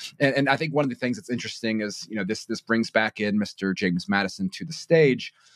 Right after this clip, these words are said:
And, and what's interesting is that, that the split, as, as you illustrated, is, is, you know, this is when it comes, but it's not because Madison has some sort of epiphany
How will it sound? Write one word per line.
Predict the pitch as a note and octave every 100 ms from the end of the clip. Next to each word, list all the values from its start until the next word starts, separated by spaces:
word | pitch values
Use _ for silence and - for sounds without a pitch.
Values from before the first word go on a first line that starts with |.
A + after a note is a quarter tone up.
| - - -
And, | C3+ B2+
and | C3
what's | B2+
interesting | G3 F#3 D#3 D#3 B2+
is | A#2+
that, | A#2+ -
that | C3
the | A#2+
split, | - - E3 G3 A2+ - - _ _ _ _ _ B2
as, | A2+ B2+ -
as | A#2 A2+
you | A#2+
illustrated, | A#2+ A2 - G#2+ G#2+ G#2+
is, | F#2+ -
is, | G#2+ F#2+
you | A2+
know, | F#2+ D#2+ D3
this | D#3
is | C#3 A2+
when | C3 B2+ A#2 A2+
it | A#2+ -
comes, | - D#3+ C#3+
but | D#3
it's | C3 -
not | E3+ D#3+
because | E3+ D#3 B2
Madison | B2+ B2+ B2
has | A#2 A2
some | A#2+
sort | - G#2
of | F#2+ - _ _ _ _ _ -
epiphany | - F3 E3 C#3+ C3 A#2+ A2